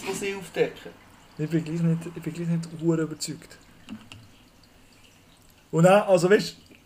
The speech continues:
Speaker 2: weißt, ich, ich habe auch noch andere Probleme mit diesen Initiativen. Zum Beispiel geht auch sehr viel Geld rein in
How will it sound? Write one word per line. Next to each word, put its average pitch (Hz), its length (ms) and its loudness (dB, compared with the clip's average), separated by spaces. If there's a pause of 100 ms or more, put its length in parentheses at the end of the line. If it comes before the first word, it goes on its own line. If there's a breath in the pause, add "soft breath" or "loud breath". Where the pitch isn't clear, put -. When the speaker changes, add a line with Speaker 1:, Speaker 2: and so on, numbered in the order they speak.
(100)
Speaker 2:
weißt, 190 240 4
ich, 175 100 0
ich 170 120 2
habe 156 200 4
auch 156 140 4
noch 160 160 6
andere 180 240 2
Probleme 165 400 2
mit 117 180 -12
diesen 131 140 0
Initiativen. 131 840 -10
Zum 135 160 -12
Beispiel 165 300 0
geht 139 200 0
auch 151 80 2
sehr 160 280 6
viel 165 340 -2
Geld 165 320 4 (180)
rein 165 340 0 (480 soft breath)
in 139 120 -8